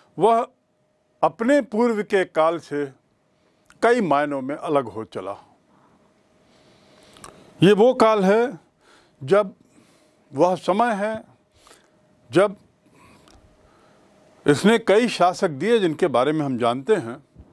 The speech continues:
और जानेंगे आगे। पर इसके अलावा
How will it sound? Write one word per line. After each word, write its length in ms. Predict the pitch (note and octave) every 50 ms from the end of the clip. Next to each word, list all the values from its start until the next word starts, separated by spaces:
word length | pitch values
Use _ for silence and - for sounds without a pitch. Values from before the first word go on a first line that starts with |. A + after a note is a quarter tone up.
| - -
और 180 | C#3 C#3+ C3
जानेंगे 460 | A2+ F#2+ B2 B2 C#3+ F3+ A#3 A3 E3+ B2+
आगे। 280 | G#2+ G2 F2+ A#2 D#3+ F#3 C#3+ - _ _ _ - - - - - _ _ _
पर 140 | - C4 C4+
इसके 280 | A#3 F#3 - - - C4+
अलावा 760 | C#4 C4+ - D#3+ D3+ D#3 D#3+ F3 G#3 A3+ G3+ A#2+ G2 -